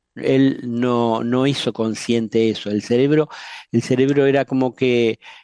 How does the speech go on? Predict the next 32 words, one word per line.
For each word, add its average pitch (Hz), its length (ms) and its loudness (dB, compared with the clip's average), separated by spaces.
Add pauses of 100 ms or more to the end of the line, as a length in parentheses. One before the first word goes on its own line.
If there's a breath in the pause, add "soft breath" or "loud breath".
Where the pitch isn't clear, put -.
(180)
como, 127 240 -6 (220)
como 127 240 -2
que 135 80 0
el 135 80 4
cerebro 170 440 2
tiene 170 280 0
que 139 120 -2
tener 143 340 0
una 156 200 0
vibración 123 720 0
elevada, 113 680 -2
¿no? 127 200 -4
Las 123 180 0
células 147 360 0
cerebrales 135 640 2
tienen 151 400 0
que 175 300 -2 (380 loud breath)
transmutarse 147 1300 0 (500 loud breath)
y, 139 300 0
y, 127 360 2
y 127 180 -2
tener 135 300 0
la 165 160 4
capacidad 143 720 0
de 156 200 -2 (100)
percibir 139 640 0
altas 143 340 -2
energías 147 600 -2
sin 160 400 -4
inmutarse, 123 720 -2
sin 143 280 -2
desequilibrarse. 110 1080 -2